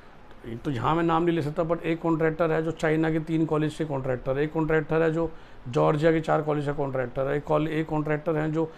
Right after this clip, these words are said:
किर्गिस्तान के दो कॉलेज का, एक है जो उज्बेकिस्तान के दो कॉलेज के हैं, और हम इन सबको जानते हैं, हम जैसे सारे consultants।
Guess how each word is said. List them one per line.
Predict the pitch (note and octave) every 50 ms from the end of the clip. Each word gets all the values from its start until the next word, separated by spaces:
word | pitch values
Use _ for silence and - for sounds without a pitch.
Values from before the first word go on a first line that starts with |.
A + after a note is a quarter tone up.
| - - - -
किर्गिस्तान | - E3 E3+ F3 E3 - - E3 D#3+ E3 D#3+
के | E3
दो | D3+ C#3+ D#3+ D#3+ D#3+
कॉलेज | D#3+ D3+ D3 D3+ D3+ D3+
का, | - F3
एक | E3 D#3 E3 E3+ D#3+
है | - D#3 D#3+
जो | D#3+ E3+ E3+
उज्बेकिस्तान | D3+ D3+ E3 E3 E3 F3+ D#3+ - E3 D#3 D#3+ D3+
के | D#3+
दो | D3+ C#3+ D3+ D3
कॉलेज | D3 C#3 C3 C3 B2 B2
के | - C3+
हैं, | C3 B2 - - - - - - - - -
और | E3 G3
हम | A#3
इन | A#3+
सबको | - - F#3 D#3+ - F#3 E3
जानते | D3+ C#3 C3 C3 B2 C#3
हैं, | C3+ C3
हम | B2+ B2 D#3 F3+ E3+
जैसे | F3 D#3+ G#3
सारे | - - D3+ D3+ D#3
consultants। | D#3+ D3+ B2 - A#2 A2 - A2 G2+ - -